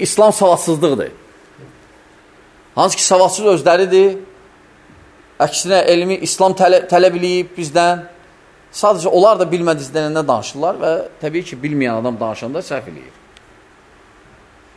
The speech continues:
Ona görə oxumaq lazımdır, qardaşlar. Dünyəvi elmlərə də, hətta öz vətənvə, hətta öz cəmaatva, dinivə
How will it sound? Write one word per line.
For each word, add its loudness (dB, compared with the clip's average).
Ona 0
görə 6
oxumaq 2
lazımdır, 0
qardaşlar. -6
Dünyəvi 2
elmlərə 2
də, 4
hətta 2
öz 0
vətənvə, 2
hətta 0
öz -2
cəmaatva, 2
dinivə 2